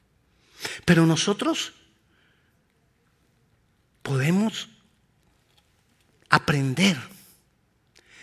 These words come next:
de cuando Moisés estuvo en la presencia de Dios. Porque tú y yo podemos estar en la presencia de Dios. Moisés estuvo en la presencia de Dios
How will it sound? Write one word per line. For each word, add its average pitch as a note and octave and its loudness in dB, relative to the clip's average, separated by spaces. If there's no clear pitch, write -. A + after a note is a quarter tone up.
de C3+ 0
cuando C3 -2
Moisés A#2+ -8
estuvo D#3+ -8
en A#2 -6
la G#2+ -8
presencia A2 -12
de F#2 -14
Dios. - -20
Porque C#3 -2
tú D3+ -4
y C#3+ -4
yo D3 0
podemos D3+ -4
estar A2+ -12
en A2+ -8
la A2+ -8
presencia A2 -12
de G2+ -12
Dios. F#2+ -18
Moisés F#3+ 6
estuvo A3+ 2
en A3+ 6
la G#3+ 8
presencia F3 4
de F#3+ 6
Dios G3+ 6